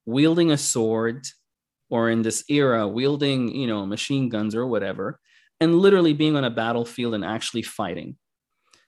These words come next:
with proper rules of conduct. Don't target children, don't target women, don't target civilians, don't target non-combatants. If you're gonna engage in that, target people who actually chose to be in combat as well. Otherwise, it's a war crime.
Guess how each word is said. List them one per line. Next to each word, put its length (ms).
with 380
proper 460
rules 340
of 160
conduct. 580
Don't 220
target 360
children, 500
don't 220
target 340
women, 420
don't 200
target 360
civilians, 640
don't 220
target 340
non-combatants. 1300
If 80
you're 100
gonna 160
engage 460
in 100
that, 320
target 380
people 260
who 100
actually 480
chose 1040
to 120
be 140
in 240
combat 680
as 160
well. 360
Otherwise, 540
it's 180
a 80
war 320
crime. 460